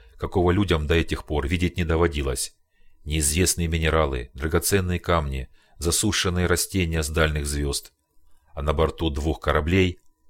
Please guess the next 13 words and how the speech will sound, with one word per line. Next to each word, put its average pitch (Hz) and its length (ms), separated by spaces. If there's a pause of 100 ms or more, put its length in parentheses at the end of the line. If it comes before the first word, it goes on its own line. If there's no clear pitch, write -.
(160)
вместе 80 520
с - 120
людьми 85 460 (200)
прибыли 95 420
инопланетяне, 90 960
о 71 80
которых 78 420
жители 73 340
Земли 80 340
раньше 82 400
никогда 73 400
не 67 80
слышали. 64 580